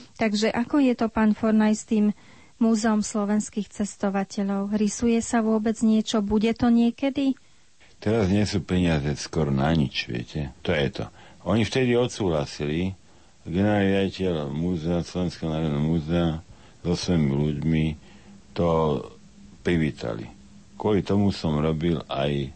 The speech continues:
Speaker 2: ten seriál, aj kvôli tomu, aby sa to v televízii odvysielalo, aby ľudia prišli do toho povedomia, že niečo by sa mohlo pripraviť. Lenže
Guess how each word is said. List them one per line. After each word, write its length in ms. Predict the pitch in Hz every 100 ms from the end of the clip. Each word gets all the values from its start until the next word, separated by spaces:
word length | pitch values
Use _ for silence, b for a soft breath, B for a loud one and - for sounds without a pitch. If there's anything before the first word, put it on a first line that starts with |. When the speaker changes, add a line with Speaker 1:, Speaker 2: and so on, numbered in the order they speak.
| -
Speaker 2:
ten 240 | - 71 62
seriál, 720 | - 73 73 78 82 104 104 -
aj 240 | - 73 76
kvôli 400 | - 80 76 67 -
tomu, 240 | 82 80 71
aby 80 | 65
sa 240 | - 64
to 80 | 64
v 80 | -
televízii 720 | 78 80 80 73 69 67 52
odvysielalo, 720 | 64 - 87 - 90 87 82
aby 240 | 69 73
ľudia 320 | 71 82 80 71 - -
prišli 320 | 85 80 85
do 80 | 78
toho 240 | 73 82
povedomia, 480 | 71 87 87 78 73
že 160 | 69 73
niečo 400 | 78 87 - 78
by 80 | 78
sa 160 | -
mohlo 320 | 76 80 73
pripraviť. 640 | 60 64 67 73 73 82 92 - B B B B B -
Lenže 340 | 113 123 107